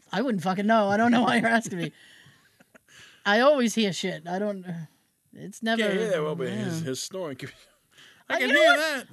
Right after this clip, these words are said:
Speaker 1: I can hear hor-, I hear horribly, but, uh, his snoring keeps me up.
Speaker 2: <laughs>
Speaker 1: It's, it's for some reason at night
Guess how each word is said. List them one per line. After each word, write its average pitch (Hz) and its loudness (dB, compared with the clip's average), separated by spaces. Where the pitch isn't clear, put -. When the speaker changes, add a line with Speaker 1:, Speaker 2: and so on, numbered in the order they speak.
Speaker 1:
I 269 2
can 311 -8
hear 466 2
hor-, 370 0
I 320 0
hear 339 0
horribly, 302 0
but, 208 -2
uh, 196 -14
his - -8
snoring 320 -4
keeps 254 -8
me 294 -4
up. 294 -6
Speaker 2:
<laughs> 143 -10
Speaker 1:
It's, 262 -4
it's 254 -6
for 294 -6
some 392 -4
reason 294 -4
at 233 -4
night 262 -2